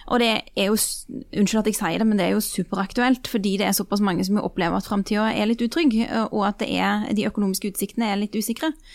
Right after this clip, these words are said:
Eh, og jeg skulle nesten ønske at det ikke var sånn, altså fordi folk fortjener trygghet, men det er i hvert fall noe som jeg ønsker å ta tag i. Eh, det andre, det handler om, eh, en velferdsstat som er der for deg, uansett hvem du er og hvor du bor. Eh, sånn som det er i dag, så, eh,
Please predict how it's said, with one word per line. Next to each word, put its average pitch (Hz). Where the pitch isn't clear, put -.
Eh, 233
og -
jeg 214
skulle 226
nesten 220
ønske 208
at 196
det 202
ikke 196
var 185
sånn, 294
altså 214
fordi 220
folk 208
fortjener 208
trygghet, 277
men 240
det 240
er 233
i -
hvert 185
fall 233
noe 175
som 196
jeg 202
ønsker 190
å -
ta 196
tag 170
i. 180
Eh, 247
det 240
andre, 262
det 277
handler 226
om, 254
eh, 254
en 247
velferdsstat 202
som -
er 185
der 170
for 196
deg, 226
uansett 196
hvem 208
du 220
er 294
og 208
hvor 170
du 160
bor. -
Eh, -
sånn 220
som 240
det 233
er 214
i 226
dag, 262
så, 269
eh, 240